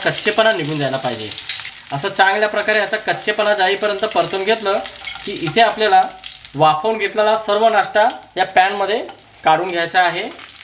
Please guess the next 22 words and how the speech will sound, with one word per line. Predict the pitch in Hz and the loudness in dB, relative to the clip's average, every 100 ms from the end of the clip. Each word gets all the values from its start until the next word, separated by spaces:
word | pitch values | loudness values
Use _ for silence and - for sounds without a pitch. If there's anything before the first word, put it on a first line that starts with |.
| - - - - - - | -2 -2 -6 -8 -8 -2
आणि | 170 | 2
याला | 196 196 - | 4 4 2
तेलामध्ये | 180 190 208 202 208 | 0 2 2 2 2
असं | 190 202 240 - - - | 2 2 -2 -4 -12 2
टॉस | 185 190 - | 2 2 -2
करायचं | 151 143 139 | -2 -2 -2
आहे. | 120 104 - - - 185 | -4 -6 -10 -10 0 2
हलकासा | 226 233 247 226 | 4 4 2 0
कुरकुरीतपणा | 226 - 185 165 240 226 233 220 | -2 -2 -6 -4 -6 2 4 4
यायला | 208 208 | 4 2
पाहिजे | 196 190 | 0 0
या | 202 | 0
नाश्त्याला, | 190 170 - 202 190 190 - - - | 0 0 0 2 2 0 -6 -14 -6
मग | 180 185 | -6 -6
खायला | 156 170 190 226 208 | 2 2 4 2 0
एकदम | 208 214 277 311 - | -4 -2 -2 -6 2
टेस्टी | 370 - 427 202 | 2 2 2 2
लागतो. | 156 - 123 | 2 -4 -6
म्हणजे | 147 160 185 | -4 0 2
बाहेरून | 151 160 202 220 | 4 2 2 2
हलकासा | 185 202 226 220 226 | 2 2 0 0 -2
कुरकुरीतपणा | 208 156 208 220 226 214 | -4 -4 -4 0 2 4